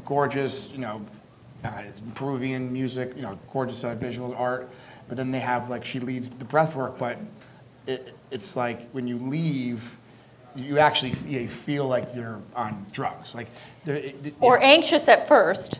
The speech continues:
Speaker 2: right?
Speaker 1: Or
Speaker 2: Like
Speaker 1: good,
Speaker 2: you're
Speaker 1: good
Speaker 2: like,
Speaker 1: drugs, sorry.
Speaker 2: i-,
Speaker 1: Um,
Speaker 2: it's, it's very different type of breath work, for sure.
Speaker 1: No drugs, sorry. Just, it makes, it makes you, it makes you feel, it makes you feel like you're, you know, had a nice glass of water and you're calm,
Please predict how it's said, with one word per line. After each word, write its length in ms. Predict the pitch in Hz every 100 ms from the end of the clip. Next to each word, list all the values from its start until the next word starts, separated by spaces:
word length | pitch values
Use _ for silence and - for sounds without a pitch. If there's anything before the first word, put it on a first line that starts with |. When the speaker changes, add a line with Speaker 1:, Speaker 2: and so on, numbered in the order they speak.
| -
Speaker 2:
right? 280 | 180 196 240
Speaker 1:
Or 140 | 165 208
Speaker 2:
Like 160 | 202
Speaker 1:
good, 80 | 226
Speaker 2:
you're 100 | 226
Speaker 1:
good 120 | 220
Speaker 2:
like, 160 | 226 220
Speaker 1:
drugs, 120 | -
sorry. 180 | 147 120 - - -
Speaker 2:
i-, 360 | - 147 240
Speaker 1:
Um, 80 | 269 294
Speaker 2:
it's, 400 | 302 - - 285
it's 400 | 269 285 254 240
very 680 | 233 311 349 359 330 311 -
different 580 | 196 262 269 277 262
type 260 | - 247 233
of 120 | 202
breath 280 | 208 196 196
work, 300 | 185 - -
for 160 | - 196
sure. 420 | - 185 - - - - - - - - - - - -
Speaker 1:
No 160 | 175 156
drugs, 340 | - - -
sorry. 180 | 131 123
Just, 180 | 139 175
it 60 | 185
makes, 120 | 190
it 80 | 508 196 165 185
makes 160 | 220 -
you, 60 | -
it 160 | 196
makes 200 | 214 202 190
you 80 |
feel, 300 | - 170 160 151 - - -
it 80 | -
makes 160 | 196 165
you 60 | 170
feel 200 | 165 151
like 200 | 147 135
you're, 340 | 139 135 135
you 60 | 135
know, 160 | 123
had 380 | 120 - - 117
a 180 | 117 113 - 135
nice 400 | 117 113 - - - -
glass 180 | 107
of 80 | 110
water 300 | 107 104 104
and 120 | 101
you're 100 | 98
calm, 280 | 95 110 -